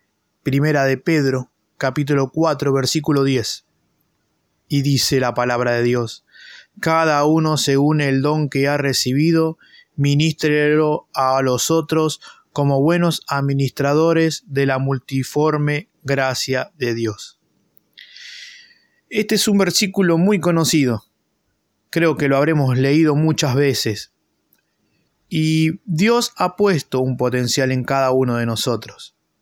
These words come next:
y espera que lo explotemos para su gloria.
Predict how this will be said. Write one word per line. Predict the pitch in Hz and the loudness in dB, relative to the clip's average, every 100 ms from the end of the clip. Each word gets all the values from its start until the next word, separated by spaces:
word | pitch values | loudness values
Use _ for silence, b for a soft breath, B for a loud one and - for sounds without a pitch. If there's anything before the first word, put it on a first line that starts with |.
| _ _ - | _ _ -4
y | 156 160 | 0 2
espera | 156 143 - 170 160 | 2 0 -2 0 0
que | 151 | 0
lo | 143 | 0
explotemos | 135 - 143 156 160 156 147 - 208 | 0 0 0 0 0 0 -2 -6 -12
para | - 131 127 | -4 -2 0
su | 143 | 0
gloria. | 160 156 107 - | 2 2 0 -6